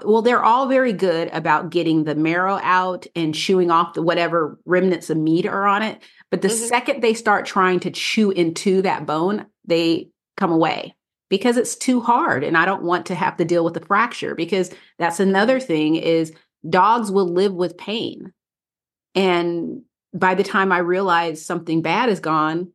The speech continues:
Speaker 1: maybe there's an, now an abscess, something that could have been fixed quickly, but I didn't notice it because they hid it from me. And because I'm feeding a raw diet, although I think it's perfectly safe,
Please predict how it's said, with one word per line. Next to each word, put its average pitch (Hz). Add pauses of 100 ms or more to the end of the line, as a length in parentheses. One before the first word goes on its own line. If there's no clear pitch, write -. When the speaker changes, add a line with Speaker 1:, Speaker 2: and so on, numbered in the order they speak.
(200)
Speaker 1:
maybe 185
there's 175
an, 165
now 185
an 165
abscess, -
something 165
that 165
could 185
have 165
been 160 (160)
fixed -
quickly, 220
but 160
I 175
didn't 160
notice 190
it 143
because 160
they 151
hid 196
it -
from 147
me. 156 (180)
And 185
because 214
I'm 196
feeding 202
a 170
raw 156
diet, 196
although 214
I 202
think 247
it's -
perfectly 190
safe, 175